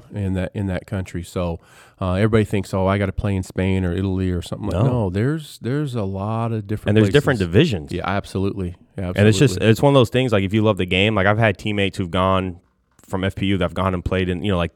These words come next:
Speaker 2: Division twos, Division threes.
Speaker 1: Yeah.
Speaker 2: Like, if you, you know, if you're able to make it work and,
Speaker 1: Yeah.
Speaker 2: you know, like, if you're willing to sacrifice and try to, you know, try,
Speaker 1: Right.
Speaker 2: like you said, you weren't willing to
Speaker 1: No.
Speaker 2: chase that grind, but there's, you know, if you're willing to chase that grind and
Speaker 1: Yeah.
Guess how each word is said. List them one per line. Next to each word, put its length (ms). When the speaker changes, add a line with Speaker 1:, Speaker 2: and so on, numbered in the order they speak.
Speaker 2:
Division 380
twos, 260
Division 320
threes. 180
Speaker 1:
Yeah. 60
Speaker 2:
Like, 260
if 140
you, 120
you 60
know, 80
if 120
you're 100
able 140
to 60
make 240
it 80
work 400
and, 280
Speaker 1:
Yeah. 240
Speaker 2:
you 100
know, 140
like, 180
if 200
you're 180
willing 380
to 120
sacrifice 800
and 120
try 140
to, 80
you 80
know, 160
try, 300
Speaker 1:
Right. 80
Speaker 2:
like 180
you 120
said, 200
you 140
weren't 320
willing 340
to 180
Speaker 1:
No. 340
Speaker 2:
chase 240
that 180
grind, 340
but 120
there's, 140
you 60
know, 160
if 100
you're 120
willing 200
to 60
chase 240
that 160
grind 420
and 120
Speaker 1:
Yeah. 100